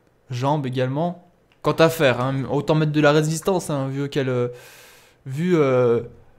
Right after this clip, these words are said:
comment ça, ça tape fort en ce moment, là.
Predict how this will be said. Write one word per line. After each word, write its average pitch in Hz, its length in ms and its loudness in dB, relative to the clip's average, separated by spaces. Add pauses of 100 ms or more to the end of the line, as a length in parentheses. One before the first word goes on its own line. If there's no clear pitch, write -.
(120)
comment 160 280 0
ça, 139 260 0
ça 127 180 -4
tape 160 280 -2
fort 202 380 2
en 156 60 -2
ce - 140 -8
moment, 180 240 2
là. 190 220 0